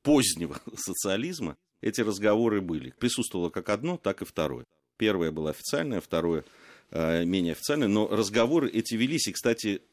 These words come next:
здесь есть, э, параллель, безусловная параллель с нашим настоящим, когда мы слышим в основном из, э, условно-либерального лагеря о том, что,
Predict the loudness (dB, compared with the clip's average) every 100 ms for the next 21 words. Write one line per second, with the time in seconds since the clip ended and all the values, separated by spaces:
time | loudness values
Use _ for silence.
0 | -12 0 0 0 -2 0 0 -2 -6 -2
1 | 2 2 2 2 4 2 -2 -4 _ _
2 | _ -6 -4 -2 2 4 4 2 -2 0
3 | 0 0 -2 -4 -10 -4 -4 -4 -4 -8
4 | -8 -8 -2 0 2 2 0 -6 -8 _
5 | _ -20 -20 -8 -2 2 2 2 0 -2
6 | 0 -4 -2 -2 0 0 0 0 -2 -6
7 | -8 -6 -4 -6 -8 -10 -14 -14 -4 0
8 | 2 2 0 -2 0 0 0 -2 -8 -12
9 | -10 -4 -2 -2 -4 -4 -2 -4 -4 -6
10 | -8